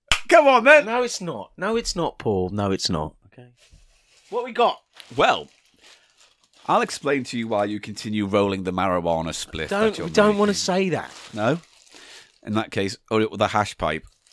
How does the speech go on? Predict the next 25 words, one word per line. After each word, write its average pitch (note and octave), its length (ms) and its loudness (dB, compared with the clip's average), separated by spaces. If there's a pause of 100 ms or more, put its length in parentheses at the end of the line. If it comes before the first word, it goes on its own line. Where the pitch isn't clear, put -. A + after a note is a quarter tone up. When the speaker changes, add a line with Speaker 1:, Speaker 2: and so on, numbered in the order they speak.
(760)
Speaker 2:
You're F#3+ 180 -2
an F#3 80 2
idiot. C3 500 -2
Speaker 1:
You're E3 180 8
an C#3+ 60 8
idiot, F2+ 340 2
you B2 60 -8
Speaker 2:
No, B2+ 180 -6
Speaker 1:
fucking G#2+ 280 -2
Speaker 2:
you C3+ 260 0
Speaker 1:
cunt. G2 300 -4 (1040)
Nonce A2+ 340 0
enabler. G2+ 460 0 (1080)
If - 60 -4
I'm G3+ 120 2
a - 40 2
nonce, F#3+ 300 2
how B2+ 100 -2
come C3+ 140 -2
you B2 60 2
haven't A#2+ 180 -2
turned A#2+ 200 -2
me A2+ 120 -2
in A#2 120 -2
yet? B2+ 220 -2